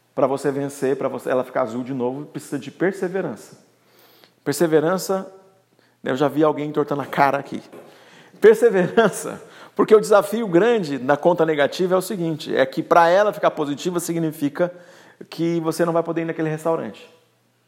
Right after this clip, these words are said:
Significa que você não vai poder ir naquele passeio. Significa que você vai ter que perseverar em algumas decisões pra que as coisas aconteçam. Agora, a perseverança, ela, ela, ela produz um caráter aprovado,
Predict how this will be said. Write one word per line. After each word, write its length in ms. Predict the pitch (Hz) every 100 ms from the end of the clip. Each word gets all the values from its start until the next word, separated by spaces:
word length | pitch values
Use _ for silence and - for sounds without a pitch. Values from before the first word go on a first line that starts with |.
| _ _ _ _ _ _ _ _ _
Significa 540 | _ 135 147 156 151 170
que 100 | 165
você 220 | 151 170
não 80 | 170
vai 80 | 165
poder 200 | 127 123
ir 20 |
naquele 240 | 117 117
passeio. 420 | 113 104 - - - _ _ _ _ _ _ _ - - -
Significa 440 | - 175 190 214
que 80 | 208
você 280 | 196 196 196
vai 140 | 185
ter 140 | 180 185
que 100 | 185
perseverar 560 | 196 196 202 180 180 185
em 40 |
algumas 280 | 170 165 156
decisões 540 | 143 151 131 127 135
pra 160 | - 165
que 80 | 196
as 140 | -
coisas 260 | - 131 147
aconteçam. 600 | 151 208 160 139 - - - _ _ - _ _ - - -
Agora, 360 | - 233 208
a 40 | 190
perseverança, 1040 | - 330 - 208 175 170 208 - 117 107 - - -
ela, 280 | 143 185 170
ela, 840 | 170 180 190 180 175 160 147 127 -
ela 200 | 139 165
produz 420 | 185 180 156 226
um 80 | 220
caráter 380 | 185 175 185 196
aprovado, 680 | 185 220 175 165 170 139